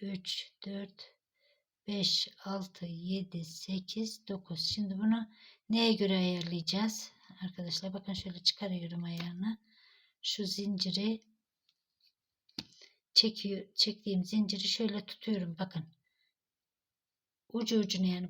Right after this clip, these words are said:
parmak ucundan tabanına kadar gelecek şekilde olacak.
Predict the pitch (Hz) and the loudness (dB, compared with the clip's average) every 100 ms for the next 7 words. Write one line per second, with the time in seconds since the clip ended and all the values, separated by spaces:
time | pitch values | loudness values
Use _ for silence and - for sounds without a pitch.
0 | - 196 196 190 190 190 202 190 202 202 | -6 -6 -2 -2 -2 -6 -8 -6 -2 0
1 | 208 - 214 202 190 185 185 185 196 208 | 0 2 0 2 4 4 2 -4 -4 -2
2 | 196 185 185 - 202 180 180 175 165 - | 2 2 4 2 2 -4 -6 -8 0 0
3 | 240 | 0